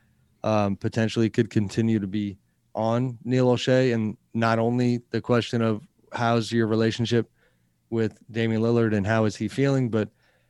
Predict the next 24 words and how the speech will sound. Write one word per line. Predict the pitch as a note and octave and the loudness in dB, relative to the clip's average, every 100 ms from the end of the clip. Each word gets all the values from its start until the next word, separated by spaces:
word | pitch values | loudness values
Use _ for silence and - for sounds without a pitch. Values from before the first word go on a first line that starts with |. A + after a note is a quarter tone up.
| _ _ | _ _
but | A#2 | 0
just | C3 A#2 | 0 0
the | A2+ | 2
macro | A2 D#3 B2+ A2+ A2 | 4 4 4 4 6
of, | A2 G#2+ G2 - - | 4 2 -4 -18 -6
I | |
mean, | B2 | -4
Chauncey | A2 G#3 D3 | 2 2 2
Billups | C#3+ D#3+ B2+ | 4 4 4
has | B2 G#2+ | 0 0
a | G#2+ | 0
wonderful | A#2 A#2+ G#2+ G#2+ | 0 0 0 2
reputation | G#2+ F#2+ F#2 A2 G2+ G2+ | 2 0 0 0 0 -4
within | F#2 G#2 | -2 0
the | G#2 | 0
N | F#2+ | 2
B | A2 | 2
A. | G#2+ | 2
He's | G2 | 0
the | G2 | -2
kind | G#2+ G#2 | -2 0
of | |
guy | G2+ G2+ | 2 2
that | F#2 | 0